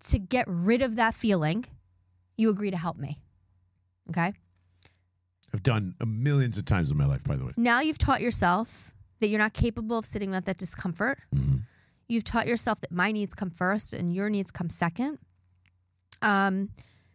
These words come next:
Speaker 1: and the other thing that starts to happen is as you start to take the stuff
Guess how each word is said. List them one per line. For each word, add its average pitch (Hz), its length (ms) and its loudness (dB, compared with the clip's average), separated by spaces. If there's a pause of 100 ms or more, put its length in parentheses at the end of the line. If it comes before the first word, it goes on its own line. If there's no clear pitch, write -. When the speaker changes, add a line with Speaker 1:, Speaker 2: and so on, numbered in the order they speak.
(200)
Speaker 1:
and 240 120 2
the 247 100 2
other 262 140 2
thing 269 140 -8
that 254 80 -6
starts 233 180 -6
to 247 40 -8
happen 233 300 -4
is - 100 -6
as 214 200 -4
you 240 40 -8
start 226 200 -10
to - 80 -16
take - 240 -16
the 190 60 -18
stuff - 600 -12